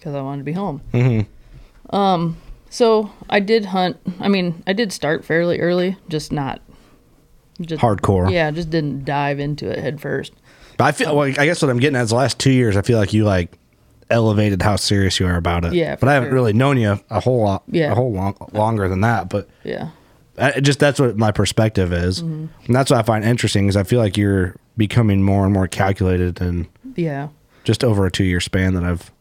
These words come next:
Speaker 1: Yeah, I
Speaker 2: known you
Speaker 1: def-,
Speaker 2: and
Speaker 1: I
Speaker 2: talked
Speaker 1: mean,
Speaker 2: to you.
Speaker 1: I've always, I've always enjoyed it. I've always, you know, been pretty passionate about it. And I know there's, there were times where, you know, my, my dad would get the stand set up and I'd come home for the weekend and hunt.
Speaker 2: Mm-hmm.
Speaker 1: And it was just like,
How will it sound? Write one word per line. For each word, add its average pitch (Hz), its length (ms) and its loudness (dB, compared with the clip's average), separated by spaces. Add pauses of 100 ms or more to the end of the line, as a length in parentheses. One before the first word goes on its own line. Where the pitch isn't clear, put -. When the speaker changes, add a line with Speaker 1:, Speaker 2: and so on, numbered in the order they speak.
Speaker 1:
Yeah, 165 160 0
I - 0 -
Speaker 2:
known 160 80 2
you 175 60 -2
Speaker 1:
def-, 233 140 0
Speaker 2:
and 90 140 -2
Speaker 1:
I - 20 2
Speaker 2:
talked 220 80 2
Speaker 1:
mean, 226 120 4
Speaker 2:
to 92 60 0
you. - 60 -2 (220)
Speaker 1:
I've 233 160 0
always, 196 260 2 (340)
I've 156 120 -6
always 160 200 -2
enjoyed 156 380 -2
it. 170 180 0
I've - 80 -12
always, 139 240 -8 (360)
you 170 100 -6
know, 151 120 -4
been 151 220 -6
pretty 151 240 -4
passionate 147 480 -6
about 156 260 -4
it. 165 120 -4
And 151 160 -6
I - 120 -6
know 190 160 0
there's, 156 320 -4 (100)
there 165 160 2
were 147 100 -2
times 147 360 -4
where, 135 260 -8 (180)
you 160 100 -4
know, 131 180 -6 (100)
my, 156 300 -8 (920)
my 175 120 -2
dad 165 220 2
would 160 80 -6
get 151 140 -4
the 147 60 -12
stand 147 340 -6
set - 220 -10
up - 180 -10
and 151 100 -4
I'd 151 160 -4
come 151 160 -4
home 151 200 -4
for 143 100 -8
the 143 60 -6
weekend 131 300 -8
and 147 100 -8
hunt. 190 320 -4 (320)
Speaker 2:
Mm-hmm. 104 260 2
Speaker 1:
And 170 100 -6
it 143 60 -6
was 151 120 -10
just 160 220 -12
like, - 140 -14